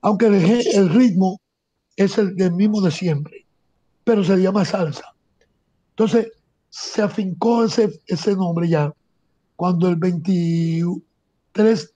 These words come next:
de julio de mil novecientos setenta y cuatro en Zaire, África, cuando la pelea de Mohamed Ali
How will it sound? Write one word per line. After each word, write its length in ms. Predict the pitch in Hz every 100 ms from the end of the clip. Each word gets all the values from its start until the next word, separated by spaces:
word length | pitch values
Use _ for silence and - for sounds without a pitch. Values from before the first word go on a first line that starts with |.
| -
de 360 | 196 180 151 - _ _ _ _ _ _ _ -
julio 600 | 240 233 202 185 175 - _ _ _ _
de 100 | 180
mil 120 | 180 208
novecientos 400 | 220 233 214 214
setenta 260 | 214 190
y 60 | 185
cuatro 360 | 196 196 190
en 80 | 165
Zaire, 760 | - - 220 226 185 170 160 - -
África, 760 | 208 208 - 190 147 - - _ _ _ _ - _ _ _
cuando 240 | - 180 190
la 120 | 180
pelea 320 | 190 185 220
de 100 | 214
Mohamed 400 | 202 170 175 196 196
Ali 400 | 202 208 185